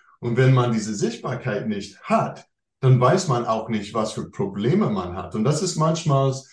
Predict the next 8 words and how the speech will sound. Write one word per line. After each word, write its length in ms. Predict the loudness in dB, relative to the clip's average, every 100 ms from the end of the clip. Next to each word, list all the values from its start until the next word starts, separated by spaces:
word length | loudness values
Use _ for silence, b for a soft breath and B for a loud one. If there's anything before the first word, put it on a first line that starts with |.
| B _ _ _ _
ähm, 560 | 0 0 2 -2 -4 -2
wenn 120 | 0
ich 80 | 2
das 200 | 0 0
sagen 360 | 0 0 0 0
darf, 380 | 0 -2 -4 -6
ähm, 500 | -2 0 0 -2 -2
das 440 | -2 -2 -4 -12